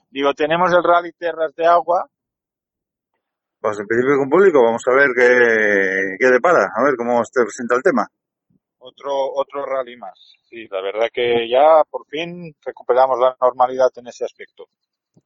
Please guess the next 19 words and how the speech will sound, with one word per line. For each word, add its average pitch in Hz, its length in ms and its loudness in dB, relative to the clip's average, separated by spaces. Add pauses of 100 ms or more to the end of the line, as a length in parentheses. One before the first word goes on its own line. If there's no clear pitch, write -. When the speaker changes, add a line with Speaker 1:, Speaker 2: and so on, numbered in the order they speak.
(1000)
Speaker 1:
También 170 420 0
una 190 260 -2
que 190 200 -2
lo 190 180 2
hizo 190 240 -2
súper 185 380 -2
bien 180 340 -4
en 175 220 -14
primer, 170 360 -6 (160)
en, 160 160 -10
en 160 140 -10
su - 160 -20
primer 165 320 0
ride 175 280 2 (340)
en 156 160 -20
coches 180 420 -2
fue 202 380 6
Laia 147 260 2
Sanz. 202 520 -2